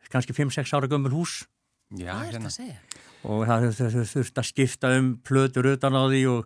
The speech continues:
Speaker 1: nefnið að hurðir og svalir og ég veit ekki hvað, hvað á mörgum húsum.
Speaker 2: En
Speaker 1: Sem
Speaker 2: þær
Speaker 1: þessi.
Speaker 2: eru, þessar skepnur
Speaker 3: Já.
Speaker 2: eru oft bara vísbending um að eitthvað sé ekki í lagi á þessu.
Speaker 1: Þær eru fyrst, fyrst og fremst vísbending um það að sé raki.
Speaker 2: Já.
Speaker 3: Já.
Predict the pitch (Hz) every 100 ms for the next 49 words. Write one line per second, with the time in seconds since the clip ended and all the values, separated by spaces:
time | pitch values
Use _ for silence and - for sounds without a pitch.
0 | _ _ _ - 123 131 135 117 110 131
1 | 131 127 131 120 - 135 135 127 131 123
2 | 123 123 123 110 135 123 120 127 120 123
3 | 123 120 123 123 110 _ _ _ - -
4 | - 117 139 156 147 131 160 160 143 156
5 | 180 147 147 151 139 135 - 127 123 139
6 | - 113 110 104 110 107 95 92 92 -
7 | 90 87 82 87 - 92 98 87 87 82
8 | 117 123 151 151 156 - 147 160 175 165
9 | 147 185 185 - 147 127 185 - 147 165
10 | 143 135 165 - 165 143 143 139 147 131
11 | 156 - - 107 117 117 - - _ _
12 | 92 78